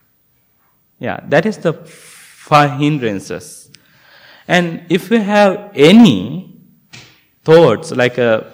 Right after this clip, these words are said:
uh, five hindrances, you have to think that three ways.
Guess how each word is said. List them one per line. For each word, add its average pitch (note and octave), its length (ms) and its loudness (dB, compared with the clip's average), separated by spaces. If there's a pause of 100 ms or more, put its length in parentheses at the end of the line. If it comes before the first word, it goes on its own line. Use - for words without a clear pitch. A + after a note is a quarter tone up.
(140)
uh, G#2 420 0
five D#3+ 300 2
hindrances, C#3 920 -4 (440)
you D3 200 0
have D3+ 460 0
to C3 140 -6
think C3+ 640 -2 (840)
that - 320 -4
three C3+ 220 -4
ways. G2+ 720 -8